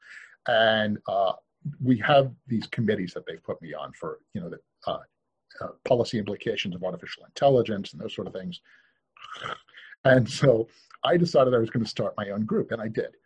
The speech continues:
And the group I titled, uh, and by the way, we meet every other Friday. Anyone is welcome to attend. The conversation I call Skynet, Star Trek, Socrates, and Scotch.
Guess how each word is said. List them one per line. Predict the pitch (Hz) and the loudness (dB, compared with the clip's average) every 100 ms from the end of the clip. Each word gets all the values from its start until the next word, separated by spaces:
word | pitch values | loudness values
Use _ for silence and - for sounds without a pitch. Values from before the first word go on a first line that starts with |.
| _ _ | _ _
And | 113 113 104 | -4 -2 -2
the | |
group | 107 139 180 156 - | 2 4 4 2 -6
I | 110 98 | -8 -8
titled, | - 143 127 95 95 - | 0 2 4 0 -4 -6
uh, | 101 92 - - | -4 -2 -4 -2
and | 123 | 2
by | 113 123 | 4 6
the | |
way, | 120 107 | 4 2
we | 101 | 2
meet | 113 139 139 | 2 2 0
every | 117 120 | -2 2
other | 123 127 | 2 2
Friday. | - 95 90 92 104 - - | 0 0 0 -2 -6 -10 -2
Anyone | 127 147 143 | 0 2 0
is | 98 | 0
welcome | 98 - 104 | -2 -2 -6
to | - | -4
attend. | 107 - - - _ - - - _ | -6 -6 -8 -10 _ -20 -20 -20 _
The | 120 | 0
conversation | - 165 156 - 143 139 - 104 - | 4 4 4 4 4 4 0 -8 -6
I | 98 | -8
call | - 117 101 98 92 _ _ _ | -2 2 4 2 -2 _ _ _
Skynet, | - - 135 143 143 143 | -8 0 2 4 2 0
Star | - 113 | 2 2
Trek, | 101 113 104 | 2 -2 -2
Socrates, | - 104 95 101 - 90 | -2 -4 -2 -6 -6 -8
and | 87 | -10
Scotch. | - - - - - | -10 -10 -12 -12 -18